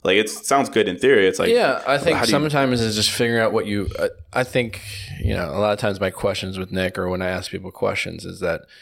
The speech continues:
Speaker 2: people say they want one thing, but they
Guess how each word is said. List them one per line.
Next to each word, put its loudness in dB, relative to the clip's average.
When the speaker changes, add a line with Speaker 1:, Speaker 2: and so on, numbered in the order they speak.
Speaker 2:
people 0
say 2
they 4
want 0
one 0
thing, 0
but 0
they -2